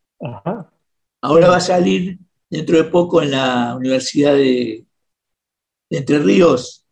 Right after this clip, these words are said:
Speaker 2: la obra completa poética mía, que para mí, yo no lo podía creer, son quinientas páginas.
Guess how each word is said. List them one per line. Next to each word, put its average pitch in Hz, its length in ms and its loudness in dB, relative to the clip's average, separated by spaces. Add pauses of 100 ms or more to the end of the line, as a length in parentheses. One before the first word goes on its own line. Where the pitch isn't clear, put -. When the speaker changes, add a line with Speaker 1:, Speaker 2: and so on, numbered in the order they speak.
(100)
Speaker 2:
la 151 180 0
obra 170 180 6
completa 170 680 -2
poética 185 420 0
mía, 226 360 2
que 160 140 -4
para 160 300 -6
mí, 175 400 -6 (280)
yo 180 160 -4
no 208 40 2 (100)
lo 170 60 -4
podía 180 300 2
creer, 170 360 0
son 190 260 -8
quinientas 208 460 -4
páginas. - 480 -6